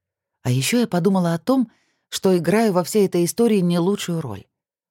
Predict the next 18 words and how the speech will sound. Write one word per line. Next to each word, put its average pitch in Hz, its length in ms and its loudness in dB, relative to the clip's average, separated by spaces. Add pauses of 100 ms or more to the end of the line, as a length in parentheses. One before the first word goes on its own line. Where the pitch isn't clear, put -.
(320)
Лайонел 165 460 2
обожает 160 460 -2
Киру, - 340 -14 (420)
а 165 120 -2
я 196 160 2
явилась 160 480 0
сюда, 156 240 -2
чтобы 135 240 -6
помочь 147 380 -2
боссу 143 360 -2
их 139 160 -4
разлучить. 107 560 -8 (600)
И 175 100 2
мне 190 220 4
этого 196 320 -2
совсем 214 420 0
не 208 80 0
хотелось. - 560 -12